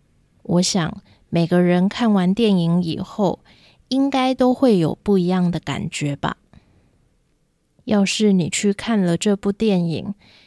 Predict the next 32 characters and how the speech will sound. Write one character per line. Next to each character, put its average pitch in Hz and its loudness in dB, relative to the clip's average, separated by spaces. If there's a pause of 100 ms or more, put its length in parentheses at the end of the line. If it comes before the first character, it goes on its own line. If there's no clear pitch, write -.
(120)
也 165 -2
欢 247 -4
迎 226 2
你 196 0
到 185 0
王 170 0
老 180 0
师 202 -4
的 190 0
部 226 -2
落 214 2
格 165 -4 (320)
说 269 2
说 269 2
你 220 2
的 151 -4
感 147 -6
想 - -4
哦。 147 -4 (2250)
那 170 -2
虽 202 0
然 165 0
还 175 -4
有 175 2
好 156 -6
多 196 0
好 170 -8
多 196 0
想 156 -4
聊 156 -4
的 185 -2
事， - -4